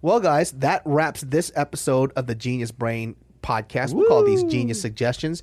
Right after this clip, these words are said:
Speaker 2: I like these.
Speaker 1: Yeah, I, I like it a lot, too. Gives us something to focus on when we talk about our personal stuff instead of just going on a random diatribe, which I know you guys like, too, but fuck it, eh?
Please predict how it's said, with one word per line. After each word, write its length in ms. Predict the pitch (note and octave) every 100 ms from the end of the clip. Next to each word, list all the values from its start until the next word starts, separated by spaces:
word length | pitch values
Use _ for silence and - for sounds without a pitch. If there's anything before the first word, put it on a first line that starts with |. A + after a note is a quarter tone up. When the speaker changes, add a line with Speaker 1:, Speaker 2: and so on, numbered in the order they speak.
| - -
Speaker 2:
I 80 |
like 260 | F#3 D3 D#3
these. 360 | F#2+ E2 D#2 -
Speaker 1:
Yeah, 180 | D3 A#2
I, 120 | D3
I 140 | F#3+ A3
like 200 | G3 G3
it 80 | E3+
a 40 |
lot, 220 | D#3+ D#3+
too. 140 | - E3
Gives 260 | C3 C#3
us 100 | C#3
something 220 | - C#3+ B2+
to 80 |
focus 380 | A#2 C3+ C3+ C3
on 100 | A#2+
when 80 | A2
we 100 | A2
talk 220 | - A#2+
about 260 | G#2+ G#2+ G#2+
our 60 |
personal 320 | G2+ A#2 A2 G#2
stuff 300 | - A#2+ -
instead 240 | - G2+
of 80 | F#2+
just 160 | -
going 240 | - G#2+ G2+
on 80 | F#2
a 60 |
random 280 | F#2+ G#2 F#2
diatribe, 520 | F2 G#2+ G2+ - F2
which 100 | A#2+
I 60 | F3+
know 80 | D#3+
you 100 | G#2+
guys 220 | G#2 G2+
like, 160 | G2 -
too, 180 | C3+
but 260 | C3+ F#2+ -
fuck 300 | - D3 -
it, 60 | G#2
eh? 160 | A#2+